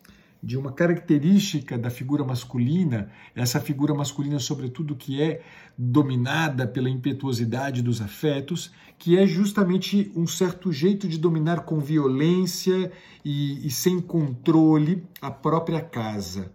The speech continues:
né? Sobretudo na relação com a mulher, na relação com os filhos. É, e uma última característica que eu queria chamar a atenção é justamente, né, a figura do Poseidon com o seu tridente,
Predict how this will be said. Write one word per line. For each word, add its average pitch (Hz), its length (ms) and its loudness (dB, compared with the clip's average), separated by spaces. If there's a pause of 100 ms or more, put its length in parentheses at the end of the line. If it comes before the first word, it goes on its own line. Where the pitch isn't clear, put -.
(180)
né? 123 140 -10 (300)
Sobretudo 135 380 -4
na 160 80 0
relação 147 440 -2
com 139 100 -8
a - 20 -8
mulher, 131 500 0
na 123 80 -2
relação 123 460 -6
com 135 180 -8
os 123 160 -8
filhos. 98 560 -6 (480)
É, 104 880 0 (600)
e 226 360 4
uma 240 220 2
última 175 360 4
característica 170 520 0
que - 0 -
eu 165 60 -4
queria 170 160 0
chamar 170 220 -2
a - 20 -2
atenção 233 380 -2
é 240 60 2
justamente, 202 720 0
né, 175 220 -4 (320)
a 123 100 -8
figura 170 500 0
do 165 120 0
Poseidon 170 600 0
com 160 200 -2
o 151 60 -2
seu 156 180 -2
tridente, 196 720 0